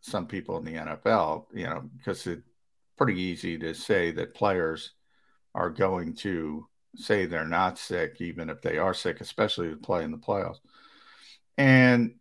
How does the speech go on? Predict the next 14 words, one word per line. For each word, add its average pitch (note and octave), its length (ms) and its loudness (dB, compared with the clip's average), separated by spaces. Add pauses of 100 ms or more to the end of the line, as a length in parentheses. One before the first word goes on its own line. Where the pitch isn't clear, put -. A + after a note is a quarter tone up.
you D3 120 4
know, F#2 220 4 (300)
i-, A2+ 280 2
if A2+ 220 0
a A2 60 -4
doctor A2 680 4 (160)
y-, G#2+ 260 -6 (140)
y-, - 140 -14
s-, - 260 -18
notices F#2+ 720 -2
you, D#2+ 280 -6 (180)
you F2 160 -6
got F#2 180 0
a D#2+ 160 -2